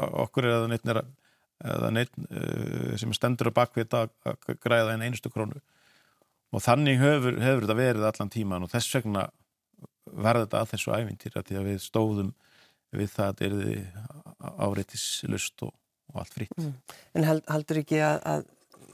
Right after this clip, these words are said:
Speaker 2: það verður eldaðar fiskisúpur á þessum tíma í sumar?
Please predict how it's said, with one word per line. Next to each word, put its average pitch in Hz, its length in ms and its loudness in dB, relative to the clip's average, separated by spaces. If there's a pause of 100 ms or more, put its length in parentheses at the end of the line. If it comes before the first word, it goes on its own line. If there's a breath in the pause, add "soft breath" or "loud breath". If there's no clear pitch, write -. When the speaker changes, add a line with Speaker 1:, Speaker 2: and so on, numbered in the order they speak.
Speaker 2:
það 160 200 -2
verður 156 180 0 (560)
eldaðar 175 400 0
fiskisúpur 247 520 -4
á 185 80 -8
þessum 190 220 -2
tíma 233 260 -4 (200)
í 190 160 -8
sumar? 214 280 -2